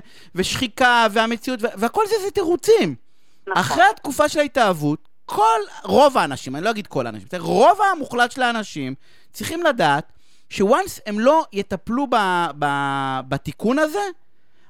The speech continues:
Speaker 1: אז הוא יתקן אותם בדרך החוצה מהזוגיות, בצורה כזו או אחרת, הוא יהפוך אותם ללא מאושרים.
Speaker 2: נכון, ובאמת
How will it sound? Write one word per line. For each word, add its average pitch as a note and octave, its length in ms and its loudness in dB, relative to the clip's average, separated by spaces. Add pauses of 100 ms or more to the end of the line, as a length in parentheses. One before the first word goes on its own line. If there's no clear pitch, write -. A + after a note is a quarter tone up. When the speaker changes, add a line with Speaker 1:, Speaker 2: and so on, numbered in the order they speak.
(120)
Speaker 1:
אז F#3+ 140 2
הוא C4 80 0
יתקן D4 220 -4
אותם G#4 260 -4
בדרך G4 240 -4
החוצה F4+ 300 -6
מהזוגיות, E4+ 560 0
בצורה A3+ 300 0
כזו A3+ 200 0
או A3 60 6
אחרת, C4 260 -2
הוא B3+ 60 0
יהפוך B3 200 -4
אותם B3+ 200 -4
ללא B3 180 2
מאושרים. A3 560 -6 (800)
Speaker 2:
נכון, E3 380 -2 (220)
ובאמת A3 340 0